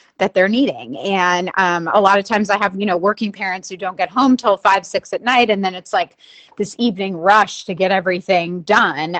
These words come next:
Um, and unfortunately, sometimes that leaves little time for that deep sort of one-on-one connection that kids are really wanting and needing. Um, and then, you know, what just happens is they wake up a little bit at night and they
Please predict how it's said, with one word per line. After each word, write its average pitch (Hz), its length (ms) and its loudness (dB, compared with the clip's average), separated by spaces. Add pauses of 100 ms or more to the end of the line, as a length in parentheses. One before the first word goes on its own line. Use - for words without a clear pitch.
Um, 180 360 -2
and 208 380 0 (180)
unfortunately, 254 560 2
sometimes 233 400 0
that 208 220 2
leaves 220 320 -2
little 214 360 2
time 202 580 0
for 180 520 2 (320)
that 202 320 4
deep 226 280 -2
sort 202 280 2
of 180 160 0
one-on-one 180 1160 0
connection 190 640 -4
that 180 120 -4
kids 196 300 -8
are 190 100 2
really 170 580 -4 (140)
wanting 185 500 0
and 151 140 -8
needing. 107 460 -6 (400)
Um, 196 280 0
and 233 160 2
then, 220 400 2
you 247 100 2
know, 202 260 -2 (220)
what 202 300 -2
just 208 200 -6
happens 254 340 4
is 214 140 -2
they 202 120 2
wake 202 280 0
up 285 180 2
a 302 40 0
little 233 260 4
bit 208 160 4
at 190 100 2
night 208 300 0
and 208 180 0
they 202 300 0